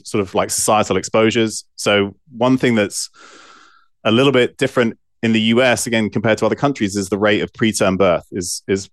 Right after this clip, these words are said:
fairly high in the U S compared to other countries. We also have by far the highest infant mortality rate of any developed country, uh, for, for a number of reasons. Um, and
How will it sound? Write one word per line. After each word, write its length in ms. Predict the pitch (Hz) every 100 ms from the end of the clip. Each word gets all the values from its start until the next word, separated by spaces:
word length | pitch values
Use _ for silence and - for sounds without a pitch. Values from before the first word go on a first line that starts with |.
| _
fairly 280 | - 120 101
high 320 | 110 104 95
in 80 | 90
the 100 | 90 92
U 20 | 92
S 180 | 85
compared 300 | - 82 87 87
to 60 |
other 140 | 82 92
countries. 260 | 90 82 90
We 80 |
also 200 | 123 120
have 220 | 104 101 -
by 160 | 101
far 460 | 87 - 123 117 113
the 120 | 107 110
highest 440 | 98 95 - - _ _ _ _ _ _
infant 320 | - 113 117 104
mortality 480 | 98 - 104 92
rate 220 | 92 87 85
of 60 | 98
any 340 | 95 90 95 _
developed 380 | 101 95 87 -
country, 480 | - 92 85 87 107 _
uh, 160 | 101 87
for, 200 | - 98
for 120 | -
a 40 | 95
number 160 | 90 90
of 60 |
reasons. 420 | 87 87 85 80 - - - - _ _
Um, 340 | 113 104 104 92 - - - - -
and 400 | 120 113 110 110